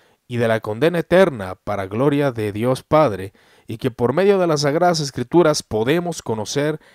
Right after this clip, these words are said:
y deleitarnos en su salvación. El conocimiento de Cristo y de su Iglesia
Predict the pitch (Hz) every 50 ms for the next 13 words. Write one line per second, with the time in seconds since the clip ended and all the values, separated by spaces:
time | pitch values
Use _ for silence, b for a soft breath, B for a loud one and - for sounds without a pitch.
0 | b b b b - 113 110 110 104 101 92 _ - 123 123 120 113 110 107 -
1 | - 87 87 87 - 98 87 - - 98 87 90 85 82 - - 117 123 117 98
2 | 82 _ _ _ _ _ _ _ _ _ _ _ _ _ _ _ _ _ _ _
3 | _ _ _ _ _ _ _ _ _ _ _ _ _ _ _ _ _ _ _ _
4 | _ _ - 117 113 - 123 110 110 98 - 110 110 120 139 143 139 143 135 131
5 | - - 135 143 143 - - 147 139 123 117 107 - 113 101 107 113 120 117 110
6 | - 107 95 90 -